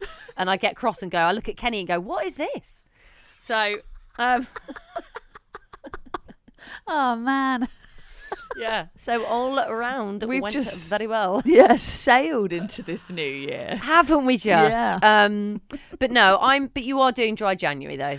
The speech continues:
Speaker 2: Is that, was that your catalyst as well?
Speaker 1: Yeah, really, yeah. I mean, last year I dabbled with sobriety a little bit. I didn't drink for, like, I think it was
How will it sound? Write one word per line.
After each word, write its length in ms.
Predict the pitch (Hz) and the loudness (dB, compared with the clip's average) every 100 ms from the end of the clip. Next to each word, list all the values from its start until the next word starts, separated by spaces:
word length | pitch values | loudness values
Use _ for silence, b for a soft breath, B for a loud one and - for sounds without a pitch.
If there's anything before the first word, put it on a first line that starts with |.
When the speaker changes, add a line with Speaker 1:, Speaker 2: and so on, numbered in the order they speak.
| - | -8
Speaker 2:
Is 140 | 180 175 | -10 -2
that, 180 | 175 180 | -2 0
was 120 | 196 | 0
that 180 | 180 180 | 0 2
your 240 | 180 175 | 0 -2
catalyst 720 | - 170 - 170 - - - | -4 -6 -4 -4 -4 -6 -8
as 40 | - | -6
well? 240 | - 165 - - | -6 -6 -10 -14
Speaker 1:
Yeah, 440 | 175 190 190 190 | 2 8 10 8
really, 500 | 156 165 165 151 143 151 | 6 4 4 2 2 4
yeah. 160 | 147 | 4
I 60 | 196 | 4
mean, 140 | 302 | 2
last 260 | 311 311 - | 0 0 0
year 100 | 359 | -2
I 100 | 320 | -2
dabbled 420 | 233 208 220 233 180 | -2 -2 0 -4 -4
with 120 | 170 | -6
sobriety 520 | - 175 180 - 160 | -6 -2 -2 0 -2
a 40 | |
little 220 | 147 113 - | -2 -4 -4
bit. 160 | 120 | -6
I 60 | - | -4
didn't 240 | 220 185 | -6 -8
drink 360 | - 180 175 - | -8 -6 -6 -12
for, 180 | - 143 | -8 -6
like, 340 | 143 143 - | -4 -6 -10
I 40 | 165 | -12
think 180 | 196 | -12
it 40 | 196 | -10
was 160 | 180 | -12